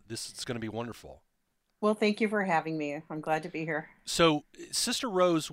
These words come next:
Speaker 1: when, when you were first approached by T C M to host this series, what, what were your thoughts on the matter?
Speaker 2: I started laughing.
Speaker 1: <laughs> Why is that?
Speaker 2: I, you know, I keep trying to figure it out.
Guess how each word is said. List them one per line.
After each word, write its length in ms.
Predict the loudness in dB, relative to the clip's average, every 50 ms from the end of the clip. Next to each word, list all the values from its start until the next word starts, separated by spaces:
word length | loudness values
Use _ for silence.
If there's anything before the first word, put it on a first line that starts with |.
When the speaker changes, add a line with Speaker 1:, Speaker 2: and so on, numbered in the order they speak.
| -14 -12
Speaker 1:
when, 360 | -8 -4 -4 -2 -4 -4 -8 _ _ _
when 200 | -6 -4 -4 -2
you 160 | -2 -2 -2
were 140 | -2 -2 -4
first 420 | -4 -2 0 0 0 0 0 -4
approached 840 | -6 -6 -8 -8 -4 -2 0 0 0 -2 -4 -6 -8 -8 -6 -8 -10 -16 _ _
by 580 | _ -2 0 2 2 0 0 -2 -4 -6 -10 -14 _ _ _ _ _ -14
T 220 | -10 -8 -6 -4
C 260 | -4 -4 -4 -2 -2
M 360 | 0 0 0 -2 -4 -6 -10 -12 -12
to 380 | -10 -8 -6 -6 -6 -8 -8 -10 -14 -20 -20 -20 -20 -20 _ -6
host 380 | -2 0 0 2 0 -2 -4
this 140 | -4 -4 -4
series, 640 | -2 -2 -2 0 0 0 -2 -2 -6 -8 -10 -6
what, 180 | -2 0 0 0 -2 -4
what 220 | -4 -2 -2 -2
were 80 | -2 -4
your 180 | -4 -4 -6
thoughts 400 | -6 -4 -4 -4 -2 -4 -6 -10
on 140 | -12 -12 -12
the 80 | -12 -12
matter? 340 | -12 -12 -12 -14 -14 -18 -20 _ _ _ _ _ _ _ _ _ _ _ _ _ -4
Speaker 2:
I 60 | -4
started 340 | 0 2 4 4 4 4 4
laughing. 560 | 6 6 6 4 2 0 -4 -6 -6 -6 -10 -14 -20 -20 -20 -20 -20 -20 -20 -20 -20 -8 -2 -2
Speaker 1:
<laughs> 840 | -2 0 -2 -4 -8 -8 -6 -4 -4 -4 -4 _ -10 -10 -10 _ -14
Why 280 | -10 -8 -6 -4 -4
is 200 | -4 -4 -4 -6
that? 340 | -6 -4 -4 -4 -4 -6 -8 -14 -20 -20 -20 -20 -20 -20 -20 -20 _ _ _ -20 -20 -20 -20 -20 -20 -20 -20 _ _
Speaker 2:
I, 140 | 4 6 6
you 180 | 6 6 4 4
know, 160 | 4 6 6
I 80 | 6 4
keep 280 | 4 2 0 0 0
trying 320 | -2 -8 -8 -6 -4 -4 -2
to 60 | -4
figure 440 | -4 -4 -4 -4 -4 -4 -4 -4 -2
it 100 | 0 2
out. 460 | 4 4 4 4 4 4 2 0 -2